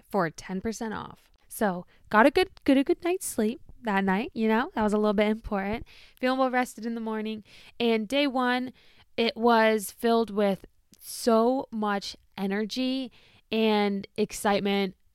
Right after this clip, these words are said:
The breakfast, I gotta have an English breakfast, a proper English breakfast with baked beans and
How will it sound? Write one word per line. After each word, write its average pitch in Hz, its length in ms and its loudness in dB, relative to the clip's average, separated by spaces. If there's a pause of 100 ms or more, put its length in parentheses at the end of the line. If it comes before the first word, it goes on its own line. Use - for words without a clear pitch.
(140)
The 208 80 -4
breakfast, 214 480 0
I 254 60 0
gotta 285 160 4
have 285 140 2
an 294 80 -4
English 285 760 -4
breakfast, 226 640 -6
a - 60 -18
proper 302 580 -4
English 302 420 -8
breakfast 277 460 -8
with 262 220 -6
baked 302 300 -4
beans 277 420 -6
and 220 100 -4